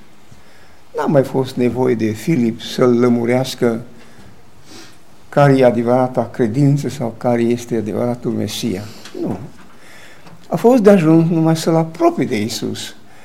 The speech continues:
căci Iisus îl ia în primire și îi spune: „Și iată, cu adevărat, un israelit în care nu există viclenie,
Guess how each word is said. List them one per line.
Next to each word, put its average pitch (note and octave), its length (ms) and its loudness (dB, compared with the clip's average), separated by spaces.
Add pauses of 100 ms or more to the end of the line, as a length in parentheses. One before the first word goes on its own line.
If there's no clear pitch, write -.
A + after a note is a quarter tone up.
(220)
căci C#3 220 0
Iisus C3 420 -2
îl C3 140 0
ia A#2+ 120 2
în A#2+ 80 -2
primire A#2+ 380 -2
și - 140 -10
îi B2+ 60 -8
spune: A#2 260 -8
„Și B2 220 -8
iată, D#3+ 340 0
cu C#3 140 -6
adevărat, B2+ 640 -4 (500)
un F#3+ 300 0 (160)
israelit A#2+ 840 -6 (800)
în C#3+ 180 -6
care D3 260 0
nu D3 160 -2
există C3+ 600 -4 (440)
viclenie, A2+ 640 -4